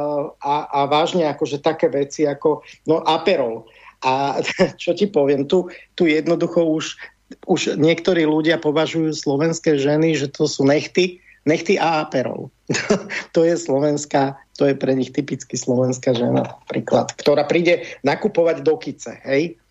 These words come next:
Veľmi veľakrát. No ale oni sú, oni majú tu už, už majú, dokonca koľkokrát majú hlášky, že, že je tu zas proste z toho obchodu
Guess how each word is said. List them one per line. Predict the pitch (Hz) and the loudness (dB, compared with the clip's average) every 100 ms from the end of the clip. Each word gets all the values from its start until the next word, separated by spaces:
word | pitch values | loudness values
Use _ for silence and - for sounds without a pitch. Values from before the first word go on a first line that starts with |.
| _ _ _ | _ _ _
Veľmi | 127 147 147 | 0 2 2
veľakrát. | 131 123 117 117 107 123 - _ - _ 131 | 0 0 -4 -8 -12 -12 -18 _ -20 _ 0
No | |
ale | 143 151 165 175 | 2 4 2 2
oni | 190 190 | 2 0
sú, | - 196 190 196 - | 2 2 4 2 0
oni | 190 | 0
majú | 202 175 190 202 | 2 2 2 2
tu | 196 160 147 143 | 0 -2 -2 -4
už, | - - | -6 -6
už | 139 - | -6 -6
majú, | 165 165 170 165 | 0 2 4 2
dokonca | 156 170 190 175 185 160 | 2 2 2 0 0 0
koľkokrát | - 165 190 180 160 | 0 0 0 0 0
majú | 165 165 156 | 2 2 4
hlášky, | 151 151 - | 2 0 -2
že, | 156 151 151 - - - - - | 0 2 0 -6 -20 -20 -20 -8
že | 135 147 156 - | 0 2 2 2
je | 170 196 196 - | 2 2 0 -2
tu | 196 175 | 0 2
zas | 160 160 151 - - | 2 0 -2 -10 -14
proste | - 135 - 131 | -12 -10 -8 -10
z | - | -6
toho | 147 135 139 | -2 2 2
obchodu | 135 - 160 196 | 0 0 2 0